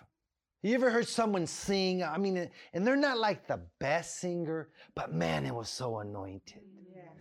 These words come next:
Speaker 1: It was the fresh oil
Speaker 2: Yeah.
Speaker 1: that anointed her, that ministered to you.
Speaker 2: Yep.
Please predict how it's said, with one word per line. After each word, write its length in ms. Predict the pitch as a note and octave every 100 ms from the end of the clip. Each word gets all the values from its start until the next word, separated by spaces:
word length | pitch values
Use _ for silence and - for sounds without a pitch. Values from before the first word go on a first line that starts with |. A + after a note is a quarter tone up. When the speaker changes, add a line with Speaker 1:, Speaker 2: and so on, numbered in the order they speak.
| - C#3+
Speaker 1:
It 100 | D#3
was 220 | C#3 -
the 140 | A2
fresh 520 | - - E3 D#3+ - - _
oil 540 | D#3 F3+ F#3 C3 G2+ F2+ _ _ _ -
Speaker 2:
Yeah. 60 | - - - - - _ _ -
Speaker 1:
that 160 | C#3
anointed 760 | C3+ C#3 D#3 F3+ F#3 D#3+ C#3 G#2+
her, 360 | A2+ A#2 A2+ _ _ -
that 160 | A2+
ministered 680 | C#3+ E3+ E3+ C3+ - A#2+ G2+
to 60 |
you. 340 | G2+ F#2+ F2 E2+ _ _ _ -
Speaker 2:
Yep. 160 | -